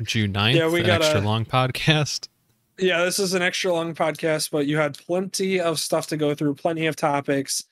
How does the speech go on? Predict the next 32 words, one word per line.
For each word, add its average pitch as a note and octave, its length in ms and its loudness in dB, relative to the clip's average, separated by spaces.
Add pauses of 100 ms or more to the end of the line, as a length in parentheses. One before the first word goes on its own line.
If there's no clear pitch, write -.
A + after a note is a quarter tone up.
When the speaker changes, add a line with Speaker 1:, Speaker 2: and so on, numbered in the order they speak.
(300)
Speaker 2:
Uh, D3 320 2
if D3+ 160 -2
you D#3 100 0
missed D#3+ 260 0
any D#3+ 220 0
of D#3 160 0
'em D#3 260 0
or C#3+ 240 0
wanna C#3 240 0
catch D3 240 -2
any D3 160 0
of C#3+ 80 0
'em C#3+ 100 0
in C#3 60 -2
the C#3 80 -4
further, F3 680 0
uh, C#3 200 0
check D#3 200 -2
out C#3+ 120 2
our C#3+ 60 2
YouTube C#3+ 340 0
channel D3+ 280 0
where C#3+ 120 2
we'll C#3 140 0
be C3+ 120 -2
posting C#3 380 -4
all C3 80 0
of C3 60 -4
those C3 200 -4
clips C#3+ 280 -4
this - 160 -4
weekend, F#3 440 -2